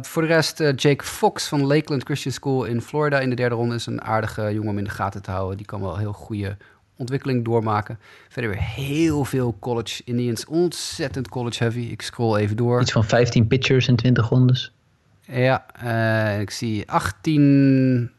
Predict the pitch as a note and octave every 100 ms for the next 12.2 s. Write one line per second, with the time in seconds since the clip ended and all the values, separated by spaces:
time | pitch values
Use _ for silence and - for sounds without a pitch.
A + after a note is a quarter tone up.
0 | _ - D3+ - C3 C3 B2 - B2 A2
1 | - G#2 F#2 - G2+ G2 - - B2 G2+
2 | - - - - - _ _ _ _ -
3 | C3 - - C3+ - D3 C#3+ C3+ B2+ D3+
4 | D3 B2+ B2 B2+ - A#2 A#2 D3 C#3 -
5 | C#3 - A#2+ B2+ A#2 A#2 A2+ A#2+ A2+ A#2+
6 | A#2+ A#2 A#2 A#2 G#2 C#3+ - C3+ C3 C3+
7 | C3 C3 A2 C3 C#3 - - - - C3
8 | B2 B2 C3 A#2+ B2 B2 B2+ - B2 -
9 | B2 A#2+ - A#2 A2+ A2+ A#2 A2+ B2 A2+
10 | A2+ A#2+ A2+ A#2 A2+ B2 A#2 A2+ - -
11 | - _ - A#2 A#2+ A2+ A2+ B2 A#2+ A#2+
12 | A#2+ A#2